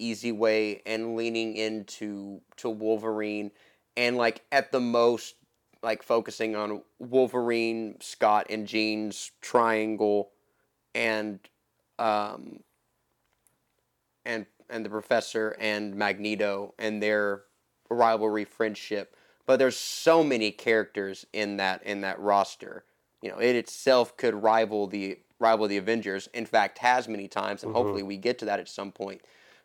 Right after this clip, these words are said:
Speaker 1: But I don't think that, um, you know, things scale and move, move faster as they go along. I don't think we have the time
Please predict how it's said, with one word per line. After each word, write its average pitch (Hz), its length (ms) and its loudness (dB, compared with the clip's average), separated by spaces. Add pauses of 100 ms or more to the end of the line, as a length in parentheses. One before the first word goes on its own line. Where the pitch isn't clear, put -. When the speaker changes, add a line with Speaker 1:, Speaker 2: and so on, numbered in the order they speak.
(120)
Speaker 1:
But 123 260 4
I 131 140 4
don't 143 240 0
think 139 380 -2
that, 113 280 0 (1800)
um, 113 580 -8 (880)
you 107 80 -16
know, 107 120 -4
things 135 320 -4
scale 127 440 0
and 107 100 -4
move, 107 300 -6
move 117 260 -6
faster 117 440 0
as 101 100 -6
they 107 140 -8
go 107 200 2
along. 104 320 2
I 95 60 -2
don't 110 140 -2
think 117 180 -8
we 110 80 -6
have 110 220 -2
the 104 60 -6
time 107 600 0